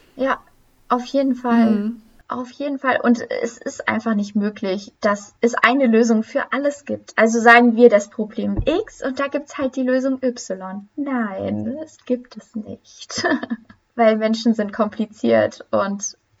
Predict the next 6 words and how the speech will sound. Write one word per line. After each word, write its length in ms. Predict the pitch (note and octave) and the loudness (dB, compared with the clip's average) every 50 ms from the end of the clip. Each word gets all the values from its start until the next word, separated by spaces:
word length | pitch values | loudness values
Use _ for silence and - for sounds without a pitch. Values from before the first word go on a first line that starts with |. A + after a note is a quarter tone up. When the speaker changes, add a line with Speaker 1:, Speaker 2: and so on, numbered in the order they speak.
| _ _ | _ _
Speaker 2:
Und 160 | - A#3 G#3+ G#3+ | -2 -2 0 2
unterschiedlich. 960 | - B3 B3 A#3+ G#3+ G3 - - F#3+ G3 - G#3+ G#3 A3 G#3+ - - - - _ _ _ _ _ _ _ _ _ _ _ _ _ _ _ _ _ _ _ _ _ _ _ - | 2 0 0 0 -2 -2 -4 -4 -8 -12 -10 -8 -8 -8 -10 -12 -16 -20 -20 _ _ _ _ _ _ _ _ _ _ _ _ _ _ _ _ _ _ _ _ _ _ _ -2
Speaker 1:
Ja. 60 | B3+ | 0
Ähm, 500 | C4 C#4+ D4 C#4+ C#4+ D4 D4 D4 D4 C#4+ C#4+ C#4+ C#4+ C#4+ C#4+ C#4+ C#4+ C#4 C#4 C#4 C#4 - - _ _ _ _ | 0 2 2 0 0 0 0 0 -2 -4 -6 -10 -12 -12 -12 -12 -12 -12 -12 -12 -12 -14 -14 _ _ _ _
und 160 | D4 E4 - | -2 -2 -2
zwar, 800 | - - - - C4+ C4 A#3+ A3 G#3 G3 F#3+ F3+ F#3 G3 - | -6 -6 0 4 6 6 8 8 6 6 6 6 6 4 2